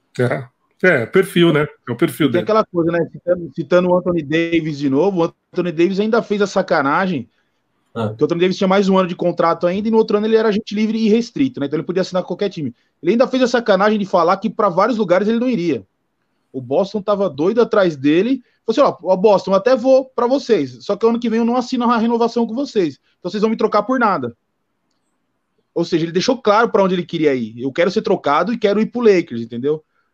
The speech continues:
Speaker 2: O Pelicans ainda tentou, ainda, alguma coisa, o, mas nem o, todo o time recolheu.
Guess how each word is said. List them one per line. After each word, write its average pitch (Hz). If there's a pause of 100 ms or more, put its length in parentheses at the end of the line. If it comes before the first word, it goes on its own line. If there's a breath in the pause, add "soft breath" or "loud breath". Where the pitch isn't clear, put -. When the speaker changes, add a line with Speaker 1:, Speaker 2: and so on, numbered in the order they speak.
(420)
Speaker 2:
O 139
Pelicans 180
ainda 196
tentou, 190
ainda, 202
alguma 160
coisa, 202
o, 180
mas 175
nem 196
o, 202
todo 208
o 269
time 254
recolheu. 247